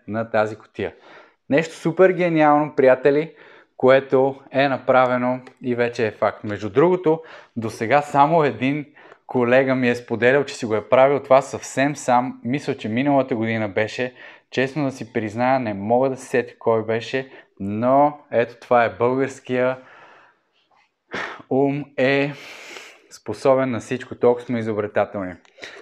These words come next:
Та той човек си го беше направил това сам,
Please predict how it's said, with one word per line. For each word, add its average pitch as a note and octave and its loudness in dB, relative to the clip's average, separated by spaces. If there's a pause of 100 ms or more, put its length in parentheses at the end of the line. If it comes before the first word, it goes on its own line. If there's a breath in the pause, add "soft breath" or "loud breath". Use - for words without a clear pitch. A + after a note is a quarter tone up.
(140 loud breath)
Та - -12
той C3 2
човек D3 4
си - -6
го C3 -2
беше C3+ 2
направил C3 4
това A#2+ 2
сам, C#3+ 0